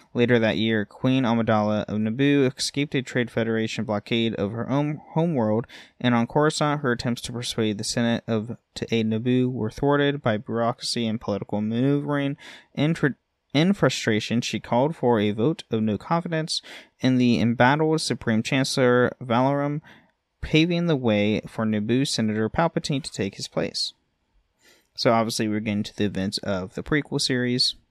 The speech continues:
And then in thirty B B Y, Jedi Masters Pierce and Jimmick,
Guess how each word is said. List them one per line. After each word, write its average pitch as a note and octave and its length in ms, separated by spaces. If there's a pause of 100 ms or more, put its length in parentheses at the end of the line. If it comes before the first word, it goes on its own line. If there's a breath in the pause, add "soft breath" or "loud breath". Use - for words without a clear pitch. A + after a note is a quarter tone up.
(1900 soft breath)
And C3+ 220
then A#2+ 200
in A2+ 260
thirty F#3 400
B A2+ 160
B A2 180
Y, G#2 580
Jedi C3+ 380
Masters A#2+ 640 (120)
Pierce F#3+ 580
and B2 360 (2000)
Jimmick, B2+ 560